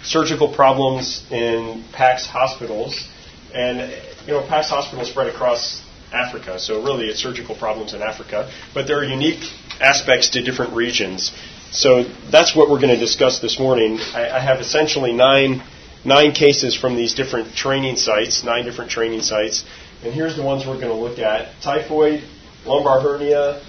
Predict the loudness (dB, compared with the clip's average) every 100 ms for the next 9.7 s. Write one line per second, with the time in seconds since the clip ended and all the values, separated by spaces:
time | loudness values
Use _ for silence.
0 | -20 -18 -6 -4 -4 0 0 2 0 0
1 | -2 -4 -4 -8 -2 0 0 -2 -2 -2
2 | -2 -2 -2 -2 -4 -4 -8 -12 -14 -10
3 | -10 -8 -8 -8 -8 -4 -4 -4 -6 -12
4 | -12 -14 -14 -14 -12 -8 -6 -8 -10 -12
5 | -10 -14 -10 -10 -10 -10 -8 -8 -10 -12
6 | -12 -12 -12 -14 -8 -6 -6 -8 -6 -4
7 | -4 -8 -8 -6 -4 -2 -2 -6 -14 -18
8 | -20 -20 -20 -10 -4 -4 -4 -8 -6 0
9 | 4 4 4 2 2 -4 -10